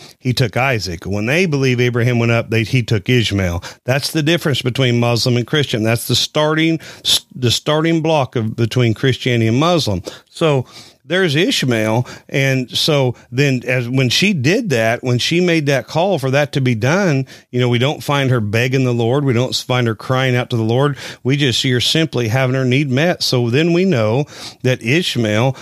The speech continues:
uh, ha-, was from the day that he was born,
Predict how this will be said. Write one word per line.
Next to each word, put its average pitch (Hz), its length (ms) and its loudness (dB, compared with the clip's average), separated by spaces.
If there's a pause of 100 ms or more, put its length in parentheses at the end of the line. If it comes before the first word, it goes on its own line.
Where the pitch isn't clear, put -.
(120)
uh, 120 240 2
ha-, 120 200 0
was 139 460 0
from 165 420 0
the 160 100 2
day 117 540 0 (240)
that 123 120 0
he 143 160 2
was 151 200 -2
born, 117 520 0